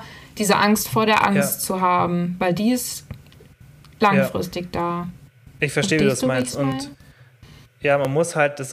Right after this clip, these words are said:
Speaker 2: dann aus freien Stücken einfach machen und dann einfach das sozusagen lernen und dem
Speaker 1: Mhm.
Speaker 2: vielleicht auch nicht so viel Gewicht geben. Das ist ja auch immer ganz wichtig, dass man die, das, dass man das dann nicht so hoch bewertet, was man jetzt gerade in dem Moment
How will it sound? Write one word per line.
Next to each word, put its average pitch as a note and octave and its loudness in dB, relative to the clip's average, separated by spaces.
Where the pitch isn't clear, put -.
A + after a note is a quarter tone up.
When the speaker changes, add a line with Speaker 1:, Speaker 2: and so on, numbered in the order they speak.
Speaker 2:
dann C3+ 0
aus C3 -4
freien C3+ -2
Stücken C3 -6
einfach A#2 -10
machen A#2+ -8
und A2+ -10
dann A#2+ -2
einfach B2 -6
das - -10
sozusagen B2 -2
lernen A#2+ 2
und G#2 4
dem G2+ 4
Speaker 1:
Mhm. - 0
Speaker 2:
vielleicht - 2
auch C3 0
nicht C#3+ -6
so C#3 0
viel C3 -8
Gewicht C3 -4
geben. A2+ -6
Das B2+ -8
ist - -12
ja - -4
auch A#2 -8
immer A#2 -4
ganz A2 -6
wichtig, A#2 -8
dass - -6
man A#2+ -2
die, A#2+ -2
das, - -12
dass - 0
man B2 -2
das A#2 -6
dann A#2+ -2
nicht B2 -6
so A#2+ -6
hoch B2+ -4
bewertet, A#2 -4
was A#2 -6
man A2+ -4
jetzt G#2+ -6
gerade A#2 -2
in A2+ -4
dem A2+ -2
Moment A2+ -6